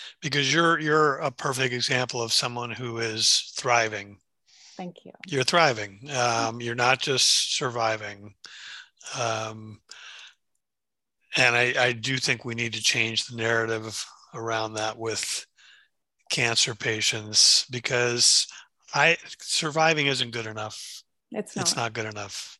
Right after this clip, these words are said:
Speaker 2: It's not. It's really not. You know, I always go back to this, and I've spoken about it in our support group meetings. A couple of years ago, Chris Carr, she wrote that book, Crazy Sexy Cancer.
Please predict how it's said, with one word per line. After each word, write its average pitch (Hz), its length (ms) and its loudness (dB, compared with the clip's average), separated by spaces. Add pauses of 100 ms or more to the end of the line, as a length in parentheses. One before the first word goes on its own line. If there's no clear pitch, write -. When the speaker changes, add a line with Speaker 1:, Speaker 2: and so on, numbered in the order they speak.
(100)
Speaker 2:
It's 190 260 -16
not. 170 260 -14 (760)
It's 254 160 6
really 269 220 10
not. 208 240 8
You 254 80 10
know, 247 140 8
I 262 240 8
always 302 340 8
go 240 160 8
back 196 300 6
to 214 100 2
this, 185 260 4
and 196 100 2
I've 185 140 2
spoken 233 420 2
about 190 280 4
it 185 140 2
in 190 140 -2
our 185 200 -2
support 202 420 -2
group 202 200 0
meetings. 185 580 -4 (360)
A 190 100 -4
couple 311 260 0
of 226 80 4
years 208 260 2
ago, 180 300 0
Chris - 340 -2
Carr, 170 640 0 (100)
she - 240 -2
wrote 208 260 0
that 196 180 0
book, 190 160 0
Crazy 190 600 0
Sexy 196 340 -4
Cancer. 208 480 -6